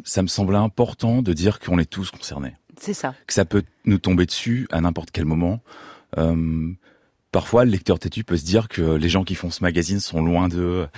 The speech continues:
Speaker 1: dans un petit microcosme parisien,
Speaker 2: Ouais.
Speaker 1: et cetera. Et en fait, non. Euh, j'ai raconté deux agressions. J'en ai pas subi que deux.
Speaker 2: Ouais.
Speaker 1: Euh, la première, qui était très violente.
Speaker 2: Très violente, hein.
Speaker 1: J'avais eu, euh, vingt et un jours
Speaker 2: Qui
Speaker 1: d'I T T.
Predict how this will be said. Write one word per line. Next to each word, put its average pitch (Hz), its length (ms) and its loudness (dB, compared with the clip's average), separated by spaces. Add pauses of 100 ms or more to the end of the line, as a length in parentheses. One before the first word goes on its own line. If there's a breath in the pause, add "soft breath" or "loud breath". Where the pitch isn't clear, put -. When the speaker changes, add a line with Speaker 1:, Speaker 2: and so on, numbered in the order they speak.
(320 loud breath)
Speaker 1:
dans 82 200 -2
un 80 80 0
petit 92 240 -2
microcosme 85 560 -4
parisien, 85 640 0
Speaker 2:
Ouais. 80 40 -2
Speaker 1:
et 78 60 -6
cetera. 87 500 -2
Et 87 60 2
en 76 80 -2
fait, 101 240 -2
non. 90 200 2 (480 loud breath)
Euh, 78 520 0
j'ai 80 180 -4
raconté 80 560 -2 (460 loud breath)
deux 113 400 4
agressions. 92 560 0 (760 soft breath)
J'en 82 180 2
ai 73 80 0
pas 101 140 2
subi 82 260 -2
que - 160 -4
deux. 76 200 -2 (140)
Speaker 2:
Ouais. 156 300 -4 (280)
Speaker 1:
Euh, - 300 -2 (300)
la 73 180 -2
première, 98 720 2 (220)
qui - 80 -16
était - 100 -10
très 107 240 0
violente. 82 460 -2
Speaker 2:
Très - 160 -6
violente, 160 420 -2
hein. 139 60 -8
Speaker 1:
J'avais 76 320 0
eu, 82 160 2
euh, 71 80 0
vingt 78 340 0
et 85 40 4
un 85 100 2
jours 78 200 -2
Speaker 2:
Qui 80 100 -2
Speaker 1:
d'I 82 40 -6
T 82 100 -6
T. - 280 -4